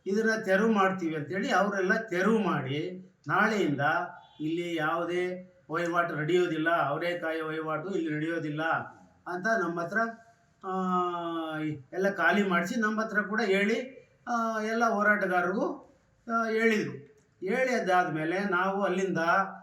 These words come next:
ಇದ್-, ಇಲ್ಲಿ ಹೋರಾಟನ, ಚಳವಳಿನ ಇಲ್ಲಿಗೆ ಕೈ ಬಿಟ್ಟು ನಾವೆಲ್ಲ ಡಿಸ್ಪರ್ಸ್ ಆಗೋಣ ಅಂತ ನಾವು ಮಾತಾಡ್ಕೊಳ್ಳೋ ಸಮಯದಲ್ಲಿ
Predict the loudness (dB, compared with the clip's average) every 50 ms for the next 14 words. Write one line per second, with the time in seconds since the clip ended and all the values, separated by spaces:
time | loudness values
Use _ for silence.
0 | -20 -20 -20 _ _ _ _ _ -14 -8 -6 -4 -2 -2 -2 -2 -2 -2 -2 -2
1 | -4 -4 -4 -4 -2 0 0 0 2 4 4 4 4 4 2 0 -2 -2 0 0
2 | -2 -2 -2 0 0 2 2 2 2 2 2 0 0 0 0 0 -2 -2 -2 -2
3 | -2 -2 -2 -2 -4 -4 -4 -4 -6 -6 -6 -10 -14 -20 _ _ _ -6 -2 -2
4 | 0 0 2 2 2 2 0 0 -2 -4 -4 -2 -2 -2 0 0 -2 -2 -2 -2
5 | -2 -2 -2 -2 -2 -4 -4 -2 0 0 2 0 0 0 0 0 0 2 0 0
6 | 0 -2 -4 -2 -2 -2 -4 -6 -6 -6 -4 -4 -4 -4 -4 -4 -4 -4 -6 -6
7 | -4 -6 -6 -8 -10 -14 -20